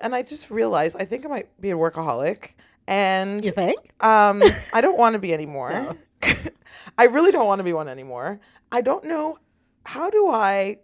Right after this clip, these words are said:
Speaker 1: switch off? Like, how do I start doing that properly? Because I think I've come to the recognition stage, um, but I really need help.
Speaker 2: Well, the thing is, the recognition stage is stage one,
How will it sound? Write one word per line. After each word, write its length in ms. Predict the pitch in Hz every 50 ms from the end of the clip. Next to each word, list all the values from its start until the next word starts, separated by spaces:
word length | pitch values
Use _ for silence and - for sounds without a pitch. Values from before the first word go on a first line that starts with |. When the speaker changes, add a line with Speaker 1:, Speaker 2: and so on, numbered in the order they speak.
| _ _
Speaker 1:
switch 340 | - - - 240 233 - -
off? 400 | - 240 226 170 151 170 - -
Like, 220 | 196 190 185 - -
how 240 | - 202 233 247 269
do 160 | 277 285 269
I 300 | 254 240 220 202 208 208 _ _ _ _ _
start 360 | - - - 214 202 190 175
doing 280 | 185 190 185 185 175 156
that 340 | 139 139 135 127 - _ -
properly? 760 | - 214 190 185 180 180 165 139 120 120 117 120 139 143 _ _ _ _ _
Because 480 | - 208 - 240 208 202 208 202 - - _ _ _ _ -
I 120 | 185 196
think 200 | 196 - 233 226
I've 220 | 254 226 202 - _ _ _ _
come 200 | - - 220 202
to 100 | 202 214
the 80 | 196 190
recognition 560 | 165 160 160 - 190 170 156 147 - - 170
stage, 580 | 160 - 135 127 127 123 196 220 208 - - - _ _ _ _ _ _ _ _ _ _ _ _ _ -
um, 400 | 185 175 165 165 160 160 165 - - _ _ _ _ _ _ _ _ _
but 220 | 214 196 175 - -
I 80 | 190 185
really 360 | 170 156 180 196 190 208 208
need 400 | 202 196 185 180 170 170 170 - - _ -
help. 580 | - 160 196 220 240 220 156 113 - _ - - _ _ _ _ _ _ _ _ - - - - -
Speaker 2:
Well, 80 | - 262
the 60 | 285
thing 120 | 339 415
is, 80 | 381 285
the 60 | 254
recognition 520 | 254 285 302 311 302 311 302 - - 269 262
stage 320 | - - 226 208 196 165
is 100 | 175 -
stage 280 | - - 170 165 156 147
one, 400 | 156 165 147 131 131 127 135